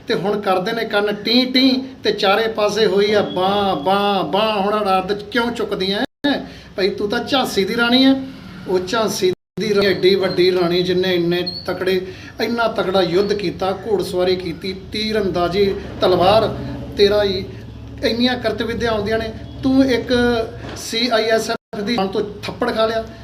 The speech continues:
ਲਾਹਨਤ ਆ ਫਿਰ ਤਾਂ ਤੈਨੂੰ ਕੰਗਨਾ ਰਣੌਤ, ਲਾਹਨਤ ਆ ਤੈਨੂੰ ਝਾਂਸੀ ਦੀ ਰਾਣੀ ਹੋਣ ਤੇ। ਹੂੰ? ਔਰ ਪਹਿਲੀ ਗੱਲ, ਜਦੋਂ ਕੰਮ ਹੀ ਆਪਾਂ ਥੱਪੜਾਂ ਵਾਲੇ ਕਰਨੇ ਆ ਤਾਂ ਫਿਰ ਪੈਣੇ ਹੀ ਹੈ।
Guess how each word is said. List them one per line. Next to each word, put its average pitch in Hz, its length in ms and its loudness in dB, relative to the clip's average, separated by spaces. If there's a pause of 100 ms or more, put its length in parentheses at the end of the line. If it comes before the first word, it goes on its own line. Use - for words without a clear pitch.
(220)
ਲਾਹਨਤ 160 400 -4
ਆ 240 80 -2
ਫਿਰ 233 140 -4
ਤਾਂ 214 120 -4
ਤੈਨੂੰ 208 280 -2
ਕੰਗਨਾ 202 320 -2
ਰਣੌਤ, 202 360 0 (540)
ਲਾਹਨਤ 180 440 0
ਆ 214 60 0
ਤੈਨੂੰ 208 300 0
ਝਾਂਸੀ 190 340 0
ਦੀ 185 140 2
ਰਾਣੀ 180 240 2
ਹੋਣ 180 180 2
ਤੇ। 175 180 -2 (300)
ਹੂੰ? 262 340 2 (240)
ਔਰ 202 80 0
ਪਹਿਲੀ 262 380 4
ਗੱਲ, 233 200 2
ਜਦੋਂ 233 220 -2
ਕੰਮ 220 280 2
ਹੀ 240 60 0
ਆਪਾਂ 226 240 2
ਥੱਪੜਾਂ 208 340 0
ਵਾਲੇ 208 160 0
ਕਰਨੇ 190 240 2
ਆ 190 40 0
ਤਾਂ 190 100 2
ਫਿਰ 185 140 2
ਪੈਣੇ 180 280 2
ਹੀ 175 120 4
ਹੈ। 156 280 0